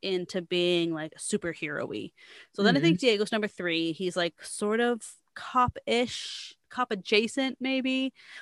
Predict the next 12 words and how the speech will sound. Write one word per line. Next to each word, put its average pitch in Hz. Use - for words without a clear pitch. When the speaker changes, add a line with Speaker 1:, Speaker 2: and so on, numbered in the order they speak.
Speaker 1:
It's -
kinda 302
confusing 190
what 170
he 175
is 165
doing. 151
Um, 170
and 202
then 208
number 233
four 220